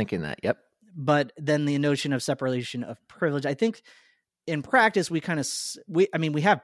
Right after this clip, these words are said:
Speaker 2: privilege separation in, uh, secure software as well, right? To say,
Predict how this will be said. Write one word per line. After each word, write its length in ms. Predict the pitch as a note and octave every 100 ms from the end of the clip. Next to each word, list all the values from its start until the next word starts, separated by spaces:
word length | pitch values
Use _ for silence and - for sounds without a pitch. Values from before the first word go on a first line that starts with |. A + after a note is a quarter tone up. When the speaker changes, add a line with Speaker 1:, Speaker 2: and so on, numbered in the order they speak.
| -
Speaker 2:
privilege 600 | - E3+ E3 C3+ C3 A#2+
separation 1000 | - C3+ A#2 A#2+ C#3 C#3 - A#2+ A#2 A#2+
in, 560 | A#2+ B2 A#2+ A#2 A2 - - _ -
uh, 220 | A#2 G#2
secure 380 | F2 A#2 - A2+
software 520 | - A2 - G#2 G2
as 180 | G2+ G2+
well, 280 | A2 F2+ G2
right? 240 | G2+ G2+
To 80 | -
say, 400 | G#2+ A2 G#2 G#2